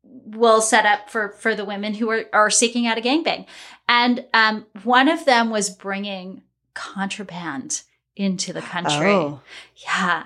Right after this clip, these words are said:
Speaker 1: And I was like, "Ooh, this touches on
Speaker 2: <sighs>
Speaker 1: things that kinda get me hot, kinda get me wet," which is, like,
Speaker 2: <laughs>
Speaker 1: this, um, you know, getting in trouble.
Speaker 2: Mm-hmm.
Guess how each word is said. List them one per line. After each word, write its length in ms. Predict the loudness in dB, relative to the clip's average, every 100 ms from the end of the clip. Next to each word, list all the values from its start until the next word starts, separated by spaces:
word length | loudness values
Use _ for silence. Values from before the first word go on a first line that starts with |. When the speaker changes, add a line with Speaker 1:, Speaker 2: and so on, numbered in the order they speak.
| -6
Speaker 1:
And 120 | -2
I 40 | -2
was 80 |
like, 120 | -2 0
"Ooh, 300 | 0 0 -4
this 200 | -6 -6
touches 500 | -2 -2 0 2 4
on 300 | 4 4 0
Speaker 2:
<sighs> 200 | -8 -14
Speaker 1:
things 400 | 2 4 4 2
that 140 | 0
kinda 280 | -2 -6 -6
get 220 | -6 -10 -10
me 80 |
hot, 320 | -8 -6 -6 -10
kinda 180 | -14 -12
get 160 | -12
me 100 | -12
wet," 240 | -8 -8 -8
which 200 | -8 -4
is, 120 | 0 4
like, 220 | 4 2 -2
Speaker 2:
<laughs> 60 | 0
Speaker 1:
this, 420 | 2 2 0 -6 -10 -20 _ 0
um, 480 | 2 2 2 -4 -10 _ _ _ -4
you 100 | 0
know, 100 | 0 -2
getting 240 | -8 -8
in 100 | -8
trouble. 600 | -10 -12 -12 -12 -12 _
Speaker 2:
Mm-hmm. 560 | -2 0 0 -2 -2